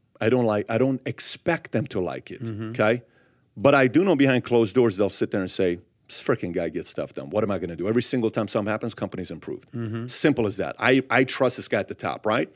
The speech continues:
Speaker 1: One of the girls we work with, um, her name is Diana. I gotta give her a shout out. They're killing, right? Her and her husband, Kilroy.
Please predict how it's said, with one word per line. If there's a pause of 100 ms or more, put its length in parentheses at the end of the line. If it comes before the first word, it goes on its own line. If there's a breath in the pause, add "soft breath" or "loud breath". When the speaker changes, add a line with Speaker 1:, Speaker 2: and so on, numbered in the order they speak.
(560 loud breath)
Speaker 1:
One
of
the
girls
we
work
with, (160)
um, (260)
her
name
is
Diana. (300)
I
gotta
give
her
a
shout
out.
They're
killing,
right?
Her
and
her
husband,
Kilroy.